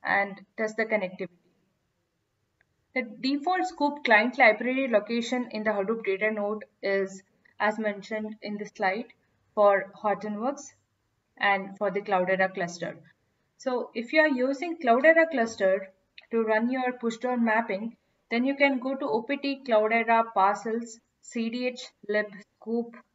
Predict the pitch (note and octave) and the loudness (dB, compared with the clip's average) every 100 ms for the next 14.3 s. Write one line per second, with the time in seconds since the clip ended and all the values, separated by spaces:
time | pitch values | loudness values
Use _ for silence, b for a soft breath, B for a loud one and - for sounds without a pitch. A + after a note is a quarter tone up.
0 | - G#3 G#3 G3+ G3 F#3+ G3 - C#4+ - | -6 -6 -2 -4 -2 -4 -4 -2 -4 -4
1 | B B _ _ _ _ _ - G#3+ G#3+ | B B _ _ _ _ _ -2 2 2
2 | G#3+ - A#3 C#4 E4 E4+ E4+ B3+ A3 C4 | 0 -6 -2 -2 -2 -4 -6 -2 -2 -2
3 | - - _ _ A3 G#3+ A3+ C4 C4 C#4 | -6 -20 _ _ -2 0 0 0 -4 -4
4 | C#4 A#3+ A3+ G#3+ A3+ F#3+ G3 G3 - _ | -4 2 4 6 4 2 2 0 -12 _
5 | _ - G3+ G3+ G#3 A3 G#3 A3+ B3 A#3 | _ -4 -2 -2 2 4 4 4 2 2
6 | A3+ G3+ A3 A#3 F#3+ G3 A#3 - _ _ | 0 0 -2 -2 -2 -4 -10 -14 _ _
7 | _ A#3 A3+ A3+ - A#3+ A#3+ _ _ - | _ 0 0 -4 -6 -6 -6 _ _ -4
8 | G3+ F#3+ F#3 F3+ B3 F3 - - _ _ | 0 2 0 2 0 0 -6 -18 _ _
9 | _ _ _ _ _ _ _ - F#4 F#4 | _ _ _ _ _ _ _ 0 0 6
10 | D4 A3 A3+ C#4 - _ C4 - A#3+ A#3+ | 8 10 8 4 -4 _ -6 -4 -4 -2
11 | C4 C4 C4 B3 A#3+ C4 - - _ - | 0 -2 -2 -2 0 -2 -8 -20 _ -16
12 | - B3 - _ A#3 A#3+ C#4 B3 C4 B3+ | -10 -10 -12 _ -2 2 2 2 -4 -4
13 | - - A#3+ A#3 A3 G#3 A3+ A#3 B3 F#3+ | -8 -6 -2 2 2 0 -2 -4 -4 -4
14 | F#3+ E3+ | -2 -2